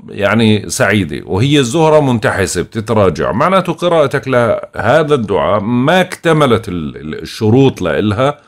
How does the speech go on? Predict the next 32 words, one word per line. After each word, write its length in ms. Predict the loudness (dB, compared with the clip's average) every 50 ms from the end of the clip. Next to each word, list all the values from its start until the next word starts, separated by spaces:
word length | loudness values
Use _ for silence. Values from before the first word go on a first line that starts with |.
| _ _ _ _ _ _ _
فعشان 500 | _ -2 0 0 0 0 0 0 2 2
هيك 580 | 2 2 0 -2 -4 -4 -4 -2 -2 -2 -4 -6 -8
هو 400 | -10 -4 -4 -2 2 2 2 2
سلبي. 540 | 2 2 2 2 2 2 0 -2 -6 -14 -14 _
فعشان 420 | _ -6 -4 -4 -2 -2 -2 -2 0
هيك 500 | 0 -2 -2 -2 -6 -8 -8 -6 _ 0
أي 180 | 2 2 2
شخص 560 | 0 0 0 0 -2 -2 -4 -12 -16 -16 -16 _ _ _ _ _ _ _ _ _ _ -2
بدون 400 | 0 2 4 4 6 6 6 6
ما 180 | 4 2 2
يحسب 520 | 2 0 0 -2 -6 -6 -4 -4 -4 -4 -8
الحسابات، 800 | -10 -10 -10 -10 -10 -4 -2 -2 0 2 2 2 0 0 -2
يعني 200 | -4 -4 -2 -2
عادة 440 | 0 0 0 2 2 0 -2 -2 -6
كانوا 500 | -8 -8 -6 -2 -2 0 0 0 -2 -4 -8
كل، 360 | _ -4 -2 0 -2 -2 -2 -6 _
آه، 440 | -8 -4 -2 -2 -2 -2 -4 -2 -2
علماء 500 | 2 2 2 4 4 2 2 0 -2 -4
الصوفية 680 | -8 -8 -4 -2 -2 -2 -2 -4 -8 -10 -8 -10 -10
أو 240 | -4 -2 2 2 2
المتصوفين 1040 | 2 2 0 -2 -2 -4 -6 -4 -2 -4 -2 -2 -2 -4 -6 -6 -6 -6 -6 -6 -8 -12 _ _ _ _ _ _ _ _ _ -2
اللي 200 | 0 2 2 2
كانوا 360 | 2 2 2 2 4 4 2
يشتغلوا 480 | 0 0 -2 -2 0 0 2 2 2 0
على 180 | 0 0 0 0
هذا 260 | 0 0 2 2 2
العلم 420 | 0 0 0 0 0 0 0 0
كان 420 | -2 0 2 2 2 4 2 2 0
عندهم 500 | 0 0 0 0 0 0 0 0 0 0
علم 420 | 0 2 2 0 0 -2 -6 -2
بعلم 380 | -2 -2 0 0 0 0 2 0
الفلك، 520 | 0 0 0 2 2 2 2 0 -2